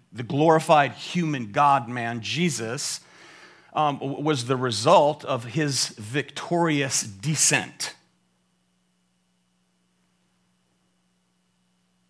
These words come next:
John three thirteen says this, "No one has ascended into heaven except he who descended from heaven,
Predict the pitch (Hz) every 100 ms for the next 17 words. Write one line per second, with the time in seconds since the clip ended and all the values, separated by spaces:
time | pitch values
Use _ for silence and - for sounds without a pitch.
0 | _ _ _ _ _ _ _ _ - 127
1 | 113 135 127 123 - 139 117 104 98 110
2 | 104 - _ _ _ _ _ _ _ _
3 | _ _ - 110 113 147 170 175 180 160
4 | 143 131 107 - - 143 139 117 90 -
5 | - _ _ _ _ _ _ _ - 139
6 | 156 127 120 160 151 123 110 - 143 120
7 | - - 165 160 139 143 131 - _ 123
8 | 135 139 - 139 127 120 95 - _ _
9 | _ - - 180 190 190 135 117 104 110
10 | 113